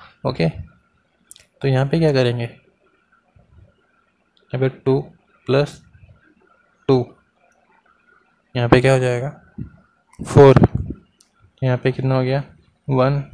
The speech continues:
four upon five। तो यहाँ पे क्या होगा, इसका cross मल्टीप्लाई समझिए, यहाँ पे वन है। okay, according to the Max rule, यहाँ पे क्या हो जाएगा, फ़ाइव इंटू वन, five, minus four upon यहाँ पे भी फ़ाइव। ओके, फ़ाइव इंटू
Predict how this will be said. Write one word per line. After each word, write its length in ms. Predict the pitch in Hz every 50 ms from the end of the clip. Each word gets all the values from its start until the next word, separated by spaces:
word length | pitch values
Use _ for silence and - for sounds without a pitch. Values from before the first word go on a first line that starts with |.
| - - - _ _ - - - - - _ _ _ _ _ _ _ -
four 180 | 131 131 127
upon 320 | 123 - 127 127 131 127 123
five। 420 | - - - 123 120 117 - - - - - - - - - _ _
तो 80 | 143
यहाँ 160 | 139 127 127 127
पे 120 | - 143
क्या 140 | 139 147 143
होगा, 120 | 139 139
इसका 200 | 131 - - 135 131 - -
cross 240 | 139 131 127 - -
मल्टीप्लाई 320 | 127 123 127 123 123 123 123
समझिए, 240 | - 131 127 127
यहाँ 140 | 131 135 131
पे 260 | - - 151 165 160 - -
वन 300 | 139 135 127 127 123 123
है। 200 | 123 120 117 123
okay, 180 | 127 123 156 147 143 - -
according 320 | 127 123 123 123 127 123 127
to 60 | -
the 100 | 143 143
Max 240 | 143 131 120 120 - -
rule, 240 | 117 123 135 143 151 - - _ _ _ _ _ - _ _ _ -
यहाँ 80 | 139 135
पे 140 | - 139
क्या 140 | 131 - 139
हो 60 | 139 139
जाएगा, 280 | 135 131 127 131 135 135 - -
फ़ाइव 340 | - - 123 127 135 139 139
इंटू 320 | 131 123 123 - 139 156 - - _ - - - _ _ _ _ _ -
वन, 220 | 135 131 127 123 113 - _ _
five, 340 | - - 117 131 135 131 - - _ _ _ _ _ _ _ _ _ _ _ _ _ - _ - _ _ _ _ _ _ _ _ _ -
minus 380 | 127 123 120 123 131 135 - - - _
four 160 | - 127 127 127
upon 280 | 120 - - 135 143 151 - - _ _ _ -
यहाँ 140 | 123 120 117
पे 140 | 117 120 120
भी 160 | 127 135 135 131 - - - _
फ़ाइव। 200 | 120 117 117 -
ओके, 760 | - - _ _ _ _ _ - _ _ _ _ 139 139 143
फ़ाइव 240 | 139 - 127 123 123
इंटू 200 | 123 120 135